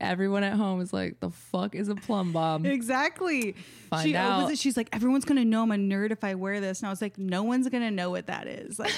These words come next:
Speaker 2: I wouldn't, if I didn't search in Etsy fucking Sims, I would never have known that that's what that is. It looks like a green diamond. It's gorgeous embroidery.
Speaker 1: It's more than that, but yeah.
Speaker 2: Okay.
Speaker 1: It is gorgeous embroidery.
Speaker 2: Yeah.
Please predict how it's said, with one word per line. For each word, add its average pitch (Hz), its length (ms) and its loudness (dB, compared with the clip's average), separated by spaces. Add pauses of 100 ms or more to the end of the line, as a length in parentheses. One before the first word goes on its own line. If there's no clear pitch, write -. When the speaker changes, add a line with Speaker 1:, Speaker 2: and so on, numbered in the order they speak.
(120)
Speaker 2:
I 233 280 2
wouldn't, 330 280 2
if 208 100 -2
I 254 160 2
didn't 277 300 0 (120)
search 240 440 0
in 262 100 2
Etsy 214 380 0
fucking 220 480 -2
Sims, 214 880 2
I 220 160 -2
would 214 220 2
never 190 340 0
have 190 160 -2
known 175 320 -2
that 165 140 -10
that's 165 240 -8
what 165 100 -10
that 156 200 -6
is. 107 140 -10
It - 100 -8
looks 185 200 -8
like 208 80 -2
a 208 80 -4
green 170 460 -4
diamond. 151 580 -8 (640)
It's - 100 -20
gorgeous 185 480 0
embroidery. 110 580 -8
Speaker 1:
It's 180 220 -6
more 170 180 -2
than 160 140 -6
that, - 300 -8
but - 100 -8
yeah. 92 220 -10 (840)
Speaker 2:
Okay. 185 280 -10 (180)
Speaker 1:
It 196 100 -2
is 196 140 -2
gorgeous 170 340 -6
embroidery. 165 640 -8
Speaker 2:
Yeah. 190 200 -16